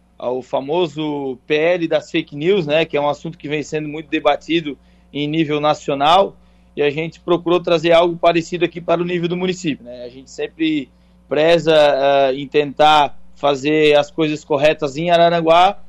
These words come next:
pra posteriormente essas, essas ideias saírem de Araranguá e irem a nível estadual e nacional. A gente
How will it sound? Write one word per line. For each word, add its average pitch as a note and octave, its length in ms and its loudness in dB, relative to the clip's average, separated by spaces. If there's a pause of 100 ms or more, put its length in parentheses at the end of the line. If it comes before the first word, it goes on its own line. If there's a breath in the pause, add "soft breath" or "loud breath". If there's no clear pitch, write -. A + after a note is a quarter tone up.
(140)
pra E3+ 120 2
posteriormente F#3 760 2
essas, F3+ 500 -4
essas E3 320 -8
ideias E3+ 380 0
saírem E3 580 -4
de E3 120 0
Araranguá D#3 560 2
e D#3 80 -2
irem C#3+ 560 -4
a C#3 60 -2
nível C#3+ 240 -6
estadual C#3 680 0
e D3 240 -6
nacional. C#3+ 540 -6 (600 soft breath)
A E3 100 0
gente B3 340 -4